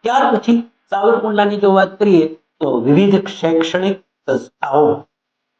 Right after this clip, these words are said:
જેમાં એક શૈક્ષણિક સંસ્થાની વાત કરીએ તો ભારતના પૂર્વ વડાપ્રધાન માનનીય મોરારજીભાઈ દેસાઈએ જેમણે ત્યાં અભ્યાસ કર્યો છે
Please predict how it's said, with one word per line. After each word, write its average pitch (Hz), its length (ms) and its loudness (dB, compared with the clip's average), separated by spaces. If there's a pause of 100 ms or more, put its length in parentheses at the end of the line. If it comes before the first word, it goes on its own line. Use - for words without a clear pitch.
(140)
જેમાં 139 480 -2 (560)
એક 185 200 -6
શૈક્ષણિક 180 420 -2
સંસ્થાની 175 360 -6
વાત 175 260 0
કરીએ 147 340 2 (260)
તો 160 300 -4 (220)
ભારતના 180 720 -2 (160)
પૂર્વ 160 240 0 (140)
વડાપ્રધાન 143 680 0 (500)
માનનીય 151 680 2 (680)
મોરારજીભાઈ 202 640 2
દેસાઈએ 156 560 4
જેમણે 156 580 2
ત્યાં 147 260 -4
અભ્યાસ 156 340 -2
કર્યો 165 220 2
છે 139 280 0